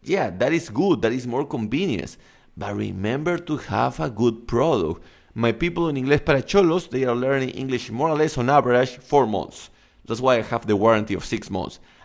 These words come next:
I want to make that in three months. How can I make my people to learn English in three months instead of four months? How can we make it faster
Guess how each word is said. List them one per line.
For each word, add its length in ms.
I 80
want 300
to 60
make 280
that 220
in 160
three 300
months. 260
How 240
can 200
I 100
make 260
my 140
people 320
to 120
learn 240
English 440
in 180
three 240
months 340
instead 360
of 100
four 380
months? 320
How 180
can 200
we 100
make 240
it 120
faster 580